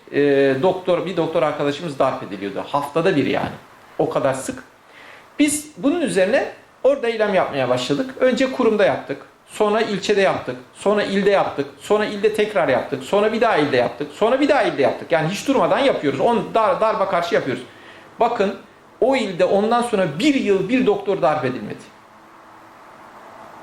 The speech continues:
İşte hatırlatma dozları yapılması gerekiyor bizim tarafımızdan dönemsel olarak. Onlar darp etmeden artık böyle düşünüyorum. Onun dışında bir, her hafta darp olan yerde bir yıl boyunca bir tek darp olmadı.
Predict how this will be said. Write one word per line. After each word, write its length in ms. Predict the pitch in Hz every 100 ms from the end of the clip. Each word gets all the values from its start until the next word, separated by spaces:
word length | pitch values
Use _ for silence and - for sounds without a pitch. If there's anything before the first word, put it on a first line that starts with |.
| - - - -
İşte 180 | 151 -
hatırlatma 540 | 165 196 196 185 190 147
dozları 260 | 127 117
yapılması 400 | 107 113 107 -
gerekiyor 360 | 107 107 110 104
bizim 180 | 107 107
tarafımızdan 520 | 104 104 101 107 107
dönemsel 340 | 110 107 113
olarak. 220 | 107 107 -
Onlar 280 | 113 110 107 - -
darp 220 | 110 104
etmeden 300 | 104 110 101
artık 280 | 110 - -
böyle 180 | 113 104
düşünüyorum. 380 | 98 107 147 - - - -
Onun 280 | 190 294 285
dışında 460 | - 214 254 170 170
bir, 240 | 254 - -
her 240 | - 269 294
hafta 420 | - - 190 151
darp 280 | 226 254 196
olan 160 | 180
yerde 580 | 165 180 202 - 233 - - 131 123
bir 180 | 196 285
yıl 340 | 254 220 185 170
boyunca 460 | 196 196 214 180
bir 180 | 233 254
tek 220 | 202 -
darp 240 | 160 139 113
olmadı. 240 | 95